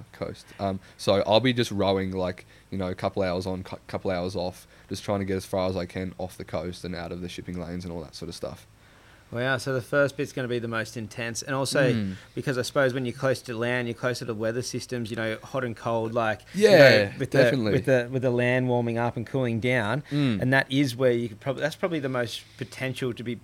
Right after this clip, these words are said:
Speaker 2: getting pushed off course, wouldn't it?
Speaker 1: Mm.
Speaker 2: Right at the start.
Speaker 1: Yeah, definitely. Yeah, yeah. That's gonna be, that's gonna be a challenging little period. But, and I won't be in a rhythm either, so it'll all be new and exciting and, "Well, what's going on here?"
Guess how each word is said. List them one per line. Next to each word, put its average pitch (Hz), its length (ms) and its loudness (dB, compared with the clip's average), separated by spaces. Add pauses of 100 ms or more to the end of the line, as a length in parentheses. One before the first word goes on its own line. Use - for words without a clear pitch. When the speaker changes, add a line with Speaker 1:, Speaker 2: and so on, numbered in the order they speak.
Speaker 2:
getting 117 180 -6
pushed 120 280 -8
off 107 160 -10
course, 143 320 -6
wouldn't 120 180 0
it? - 20 4
Speaker 1:
Mm. 113 360 0
Speaker 2:
Right 131 260 2
at - 60 -12
the - 60 -14
start. 131 440 -6
Speaker 1:
Yeah, 135 380 10
definitely. 101 480 2
Yeah, 101 260 6
yeah. 98 260 2
That's 104 300 0
gonna 110 160 -2
be, 101 220 0
that's 98 140 -2
gonna 104 120 -2
be 98 120 -2
a 90 40 -6
challenging 90 560 -6
little 85 200 -8
period. 87 500 -6 (320)
But, 101 240 6 (320)
and 104 180 2
I 104 60 8
won't 104 260 4
be 104 100 0
in 104 80 2
a 95 60 0
rhythm 92 320 0
either, 90 240 -4
so 90 220 -4
it'll 90 180 -4
all 92 120 -2
be 90 140 -4
new 90 300 -4
and 90 100 -8
exciting 90 520 -10
and, 87 180 -8
"Well, 85 160 -8
what's 87 160 -10
going 90 220 -12
on 87 140 -10
here?" 92 240 -8